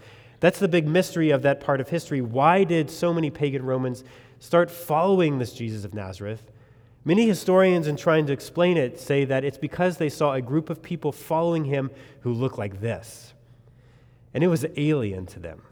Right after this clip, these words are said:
It was strange. It didn't make sense. They had seen nothing about it before, nothing like that before.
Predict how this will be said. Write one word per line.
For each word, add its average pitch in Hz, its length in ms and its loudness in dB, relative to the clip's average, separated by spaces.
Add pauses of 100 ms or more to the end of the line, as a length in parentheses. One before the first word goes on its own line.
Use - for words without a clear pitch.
(520)
It 135 100 -8
was 120 120 -6
strange. 120 720 0
It 117 120 -12
didn't 147 180 -4
make 135 160 0
sense. 143 380 -2
They 123 140 -4
had 120 160 -4
seen 131 380 -6 (340)
nothing 151 540 -2
about 120 280 -2
it 113 60 -8
before, 101 560 -8 (180)
nothing 139 320 -4
like 120 260 -6
that 101 140 -8
before. 98 540 -10